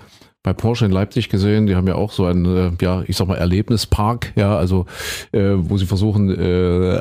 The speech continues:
alle Bedürfnisse ihrer Kunden abzudecken. Also es gibt eine kleine Rennstrecke, es gibt eine Offroad-Strecke, wo man einfach sagt, probier alle Produkte aus,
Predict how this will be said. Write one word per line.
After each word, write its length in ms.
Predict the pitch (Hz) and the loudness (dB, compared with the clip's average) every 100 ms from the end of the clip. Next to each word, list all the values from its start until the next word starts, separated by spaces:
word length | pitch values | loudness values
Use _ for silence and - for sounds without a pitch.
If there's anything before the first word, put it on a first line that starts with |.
| - | -2
alle 180 | 135 131 | 0 0
Bedürfnisse 480 | 107 110 107 98 98 | 2 0 0 0 0
ihrer 240 | 92 95 | 2 -2
Kunden 280 | - 113 98 | 0 0 2
abzudecken. 640 | 98 - - 101 - 101 | -2 -2 -2 -2 0 0
Also 220 | 92 90 90 | 2 2 0
es 100 | 87 | -2
gibt 220 | 104 - | -4 -2
eine 60 | 95 | -2
kleine 240 | 95 95 | 0 0
Rennstrecke, 800 | 113 131 - 113 - 101 101 101 98 - | 0 -2 -2 -2 2 2 2 2 0 0
es 340 | 95 - - | -2 -2 -4
gibt 320 | - 92 - - | -2 -4 -2 -2
eine 100 | 107 | 0
Offroad-Strecke, 1040 | 135 120 107 101 - 110 101 104 101 95 | 0 2 2 -2 -2 -2 2 2 4 2
wo 100 | 92 | 2
man 100 | 92 | 2
einfach 180 | 95 98 | 0 0
sagt, 220 | 98 92 | -2 -2
probier 260 | 107 104 120 | -2 0 0
alle 140 | 123 | 0
Produkte 400 | - 110 - - | 0 -2 0 -2
aus, 260 | 87 110 | 0 0